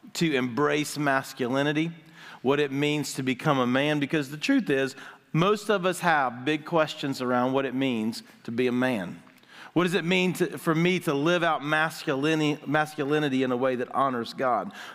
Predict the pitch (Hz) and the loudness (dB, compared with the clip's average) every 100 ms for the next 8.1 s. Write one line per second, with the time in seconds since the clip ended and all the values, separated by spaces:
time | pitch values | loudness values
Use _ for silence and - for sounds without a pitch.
0 | - 151 165 196 214 - - 165 165 156 | -4 2 4 4 2 0 -2 0 0 0
1 | 147 123 - - - 170 151 127 120 123 | -4 -6 -4 -6 0 2 2 0 -2 -6
2 | - - - 151 143 147 151 175 165 170 | -12 -20 -2 0 2 2 2 2 2 0
3 | 170 139 151 151 147 135 139 120 127 131 | 0 0 0 2 0 -2 -2 -4 0 0
4 | 113 107 113 - - _ - - _ _ | 0 -4 -10 -16 -20 _ -20 -20 _ _
5 | _ _ 135 143 156 156 135 123 175 165 | _ _ 0 2 2 2 0 0 2 2
6 | 151 123 104 101 120 139 139 135 170 147 | 0 -4 -6 -4 0 0 0 -2 0 -2
7 | 120 170 156 120 110 143 151 147 147 151 | -2 -2 0 0 0 0 2 2 2 0
8 | 143 | -2